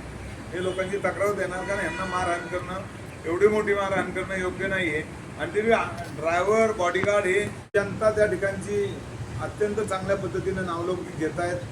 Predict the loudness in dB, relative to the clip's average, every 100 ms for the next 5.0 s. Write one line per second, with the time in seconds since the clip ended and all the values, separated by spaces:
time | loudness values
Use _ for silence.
0 | -10 -10 -6 -2 0 0 2 2 4 2
1 | 4 4 6 4 4 2 2 2 2 0
2 | -2 -4 0 4 4 4 0 -2 -4 -4
3 | -4 -4 -2 -2 -4 -10 -8 -6 -4 0
4 | 0 4 4 4 4 2 2 0 0 2